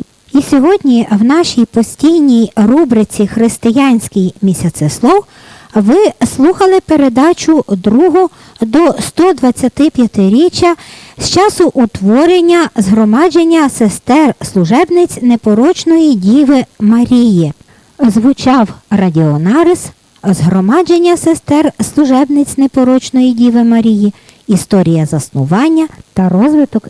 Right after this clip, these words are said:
діяльності. Перед мікрофоном була сестра Єротея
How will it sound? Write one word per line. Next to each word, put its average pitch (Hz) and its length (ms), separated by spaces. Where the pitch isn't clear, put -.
діяльності. 151 880
Перед 381 400
мікрофоном 233 640
була 294 340
сестра - 400
Єротея 233 800